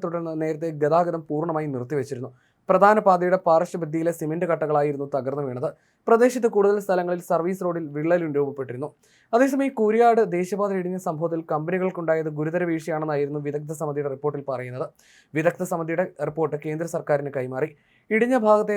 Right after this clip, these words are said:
റോഡ് പൂർണ്ണമായും പുനർനിർമ്മിക്കണമെന്നതായിരുന്നു വിദഗ്ധ സമിതിയുടെ ശുപാർശ. കൂരിയാട് ദേശീയപാതയിൽ സംരക്ഷണ ഭിത്തി അടക്കം തകർന്ന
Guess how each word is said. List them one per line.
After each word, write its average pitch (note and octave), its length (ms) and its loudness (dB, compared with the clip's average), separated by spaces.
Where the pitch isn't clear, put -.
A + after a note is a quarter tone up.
റോഡ് F#3 260 2
പൂർണ്ണമായും F3+ 520 0
പുനർനിർമ്മിക്കണമെന്നതായിരുന്നു D#3+ 1200 -2
വിദഗ്ധ C#3+ 320 -6
സമിതിയുടെ C#3+ 360 -4
ശുപാർശ. C3 320 -2
കൂരിയാട് E3 340 2
ദേശീയപാതയിൽ D#3+ 520 -2
സംരക്ഷണ E3 480 -6
ഭിത്തി D3+ 220 -8
അടക്കം D#3 240 -2
തകർന്ന D3+ 300 2